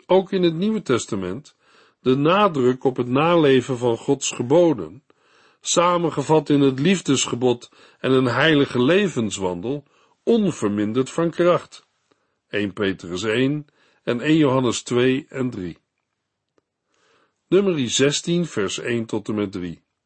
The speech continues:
Op een dag kwamen Korach, de zoon van Jishar en de kleinzoon van Kehat, uit de stam Levi, Datan en Abiram, zonen van Eliab,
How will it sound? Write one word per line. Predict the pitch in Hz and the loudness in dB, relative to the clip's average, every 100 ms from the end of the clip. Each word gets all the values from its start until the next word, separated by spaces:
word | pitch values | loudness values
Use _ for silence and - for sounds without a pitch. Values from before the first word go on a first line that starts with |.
| _ _ _ _ _ _ _ - | _ _ _ _ _ _ _ -4
Op | 156 160 | -2 0
een | 175 | 2
dag | 180 151 - - _ _ _ _ | 4 2 -2 -16 _ _ _ _
kwamen | 143 151 147 131 | 0 2 2 0
Korach, | - 180 147 101 110 - - _ _ _ _ _ | 2 4 4 0 -4 -6 -20 _ _ _ _ _
de | 113 | -2
zoon | 107 135 143 135 | 2 2 2 0
van | 127 127 | -2 0
Jishar | 127 170 - 101 101 135 _ _ _ _ | 2 2 2 -2 -4 -6 _ _ _ _
en | - 107 | -6 -4
de | 104 | 0
kleinzoon | 139 147 170 147 147 139 139 | 2 2 2 0 2 2 0
van | 135 123 117 | 0 -2 0
Kehat, | 165 156 98 101 - - _ _ _ - | 2 2 2 -2 -6 -20 _ _ _ -6
uit | 110 110 | -4 -4
de | |
stam | 104 - 117 113 | -2 0 0 2
Levi, | 131 143 98 90 147 _ _ _ _ _ _ | 2 2 0 -10 -12 _ _ _ _ _ _
Datan | - 123 170 175 165 156 156 170 | -2 2 2 2 0 0 -4 -10
en | - 147 | -6 -2
Abiram, | 135 131 156 180 101 98 160 165 _ _ _ | 0 0 2 2 0 -4 -6 -12 _ _ _
zonen | - - 165 170 156 | -6 2 4 4 0
van | 147 143 143 - | 0 0 0 2
Eliab, | 165 156 107 110 - | 2 4 2 0 -2